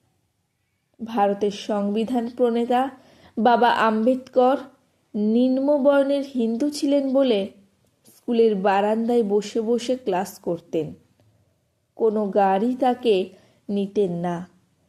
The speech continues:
মাইলের পর মাইল হেঁটে পরীক্ষা দিয়েছেন।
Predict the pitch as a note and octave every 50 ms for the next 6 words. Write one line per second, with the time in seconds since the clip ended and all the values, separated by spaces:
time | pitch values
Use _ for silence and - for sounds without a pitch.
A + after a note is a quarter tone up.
0 | _ _ _ _ - A3 A3+ A#3+ A#3 A#3+ B3+ B3+ B3+ C4 C4 B3 A#3 A#3+ - B3
1 | A#3 A#3 A3+ G#3+ G#3 G#3 G#3+ G#3 G#3 A3 A#3+ C4 C4+ C4+ B3 B3+ - - - -
2 | A#3 A3 A3+ A3 - C#4+ C#4+ D4 D4 - A3+ G#3 G3+ - - - B3 F#3 F#3 F#3
3 | F#3 F3+ F3+ - F#3+ F3 D#3+ D#3+